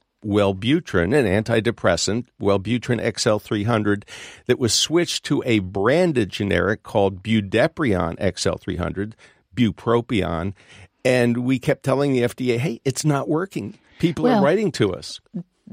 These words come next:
Speaker 2: people were writing to us and calling us and leaving us messages and saying, you know, th-, th-, "I'm having big trouble with this antidepressant drug."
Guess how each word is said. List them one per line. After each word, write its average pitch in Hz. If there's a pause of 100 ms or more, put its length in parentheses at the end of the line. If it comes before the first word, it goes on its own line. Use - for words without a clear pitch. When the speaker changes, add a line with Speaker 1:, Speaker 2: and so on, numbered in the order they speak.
Speaker 2:
people 208
were 247
writing 156
to 151
us 151
and 214
calling 147
us -
and 160
leaving 160
us 175
messages 160
and 160
saying, 143
you 170
know, 147
th-, -
th-, -
"I'm 170
having 170 (200)
big 180
trouble 285
with 143
this - (240)
antidepressant 160
drug." -